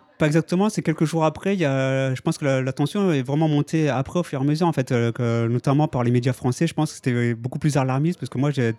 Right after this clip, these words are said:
euh, enfin, ma mère, euh, mon frère, enfin, tout, toute ma famille qui m'appelait, me dire, « Ah, mais c'est trop dangereux au Japon, viens en France, viens en France. » C'est toute ma, ma famille en France qui voulait, euh, que je revienne, quoi. C'est, du coup, euh, je commençais à paniquer aussi. « Qu'est-ce que je vais faire ? Qu'est-ce que je vais faire ? » Et... et au final, bah, c'est Ankama, euh, France qui a décidé de rapatrier, bah, l'équipe française,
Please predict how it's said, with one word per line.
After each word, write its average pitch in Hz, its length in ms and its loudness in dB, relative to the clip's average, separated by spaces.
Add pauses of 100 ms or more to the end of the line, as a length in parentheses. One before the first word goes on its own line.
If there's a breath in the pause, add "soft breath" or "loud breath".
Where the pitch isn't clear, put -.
euh, 113 540 0
enfin, 107 160 -8
ma 110 140 -2
mère, 139 380 0
euh, 120 140 0
mon 113 120 -2
frère, 131 300 -4
enfin, 120 160 -4
tout, 117 140 -8
toute - 100 -14
ma 139 100 2
famille 135 220 0
qui 143 120 -4
m'appelait, 123 280 0
me 147 60 -6
dire, « 135 280 -6
Ah, 170 80 -4
mais 151 80 -4
c'est 143 120 -10
trop - 140 -8
dangereux 151 260 0
au 170 40 0
Japon, 156 240 2
viens 151 160 0
en 151 60 0
France, 170 180 0
viens 147 140 0
en - 20 -4
France. » 147 300 -2
C'est - 100 -12
toute - 140 -6
ma, 139 220 2
ma 127 120 0
famille 139 220 -4
en 127 60 -2
France 143 240 -6
qui - 120 -8
voulait, 120 300 -2
euh, 110 100 -2 (580 loud breath)
que 139 80 0
je 120 100 0
revienne, 131 360 2
quoi. 131 140 -2
C'est, 113 260 -2
du 113 120 -4
coup, 156 160 -2
euh, 123 120 0
je - 60 -10
commençais 120 240 -6
à - 20 -4
paniquer 120 320 -6
aussi. « 123 240 -10
Qu'est-ce - 140 -20
que 123 80 -6
je 120 60 -8
vais 117 60 -10
faire ? - 200 -18
Qu'est-ce - 100 -18
que 120 80 -10
je 117 80 -10
vais 110 60 -8
faire ? » 143 260 -12
Et... 110 60 -10 (500 soft breath)
et 127 40 0
au 127 40 2
final, 156 300 -2
bah, 135 100 -2
c'est 127 100 -6
Ankama, 127 460 -2
euh, 117 220 -2
France 151 280 -6
qui - 100 -8
a 113 40 -4
décidé 123 340 -6
de 123 60 -4
rapatrier, 120 460 -4
bah, 110 180 -4
l'équipe 113 240 -8
française, 131 500 -4